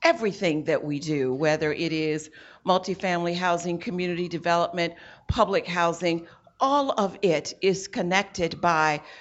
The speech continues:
fair housing. And we only need to look around Baltimore City to understand the unique importance and perspective of place, whether it is your community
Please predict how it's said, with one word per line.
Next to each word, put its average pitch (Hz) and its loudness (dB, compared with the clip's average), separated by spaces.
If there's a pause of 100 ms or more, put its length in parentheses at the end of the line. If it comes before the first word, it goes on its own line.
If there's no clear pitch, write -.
(220)
fair 247 4
housing. 156 -2
And 156 -2
we 214 -2
only 277 4
need 269 2
to 277 -4
look 233 2
around 196 2
Baltimore 185 2
City 156 -2 (460)
to - -2
understand 233 0
the 165 0
unique 175 0 (560)
importance 175 2
and 170 -2
perspective 170 -2
of 151 -8
place, - -2 (600)
whether 170 0
it 175 4
is 170 2
your 180 6
community 269 -4